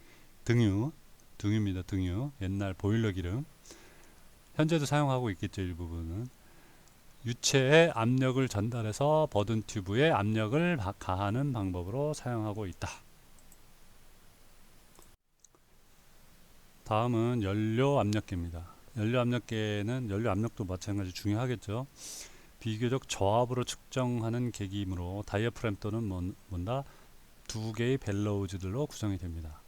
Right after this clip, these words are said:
그래서 기관의 연료 공급 방식에 따라 측정 압력이 다르기 때문에 적당한 범위 내에서 연료 압력계를 선택해서 사용합니다. 보통 연료를 탱크에서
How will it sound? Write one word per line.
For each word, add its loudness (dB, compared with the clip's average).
그래서 -4
기관의 4
연료 6
공급 0
방식에 2
따라 0
측정 0
압력이 2
다르기 -2
때문에 -2
적당한 0
범위 0
내에서 -2
연료 -2
압력계를 -6
선택해서 -8
사용합니다. -6
보통 0
연료를 8
탱크에서 2